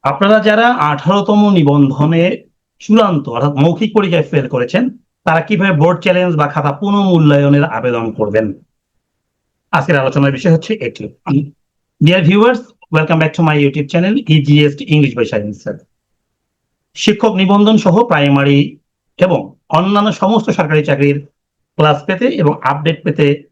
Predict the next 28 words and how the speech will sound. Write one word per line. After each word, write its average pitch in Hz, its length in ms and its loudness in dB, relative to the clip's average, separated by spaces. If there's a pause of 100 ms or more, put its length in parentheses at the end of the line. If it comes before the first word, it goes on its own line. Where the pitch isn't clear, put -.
আমার 127 220 -2
চ্যানেলে 120 320 -2
সংযুক্ত 139 360 -2
থাকবেন 170 440 0 (240)
এবং 123 200 0
আমার 113 200 -2
পাশে 131 220 -4
থাকার 147 260 0
জন্য 214 320 0 (280)
এই 190 260 0
চ্যানেলের 143 360 2
বেল 135 220 0
আইকনে 113 280 -4
ক্লিক 113 240 -8
করে 107 140 0
রাখবেন। 104 400 -4 (200)
আপনারা 220 380 0
যারা 269 200 4
আঠারোতম 202 600 0
লিখিত 190 260 0
পরীক্ষা 185 300 0
ভালো 147 220 0
দেওয়ার 127 240 0
পরেও 175 420 0
ভাই 127 300 -4
ভাই 123 180 0
ফেল 147 260 0
করেছেন, 147 440 0